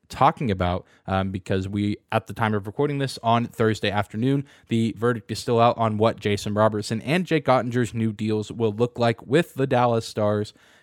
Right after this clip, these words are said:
And now we're being asked the question, is Jason Robertson essentially worth the large amount of money that he is likely about to get from the team?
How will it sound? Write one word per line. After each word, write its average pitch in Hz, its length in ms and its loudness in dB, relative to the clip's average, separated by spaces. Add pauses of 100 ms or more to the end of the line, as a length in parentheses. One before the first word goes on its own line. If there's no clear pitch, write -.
(140)
And 139 540 -4
now 143 220 0
we're 151 260 -2
being 143 240 -4
asked 131 200 -2
the 139 80 -6
question, 117 520 -4 (300)
is 123 300 2
Jason 120 320 -2
Robertson 107 460 -2
essentially 117 520 -4
worth 123 460 2 (260)
the 113 240 0
large 123 380 -2
amount 117 200 2
of 104 60 -2
money 104 160 2
that 101 140 -4
he 110 140 -4
is 101 120 -4
likely 104 440 -2
about 101 340 -4
to 117 100 -8
get 101 300 -6
from 98 360 -4
the 98 60 -8
team? 147 440 -4